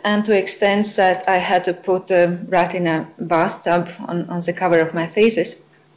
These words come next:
But after completing my P H D, I kind of missed patients, and I decided to, uh, start clinical research. So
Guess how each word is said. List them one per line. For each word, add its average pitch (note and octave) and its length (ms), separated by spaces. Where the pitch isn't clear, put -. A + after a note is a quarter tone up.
But G3 440
after A#3+ 460
completing G3+ 800
my E3 160
P E3+ 140
H D#3+ 180
D, A#3 320
I F#3+ 120
kind C4 260
of C#4 160
missed G3 320
patients, F3 560
and F#3 360
I F#3+ 160
decided F3+ 580
to, E3+ 420
uh, D#3+ 260
start D3+ 560
clinical E3+ 420
research. - 640
So B3 760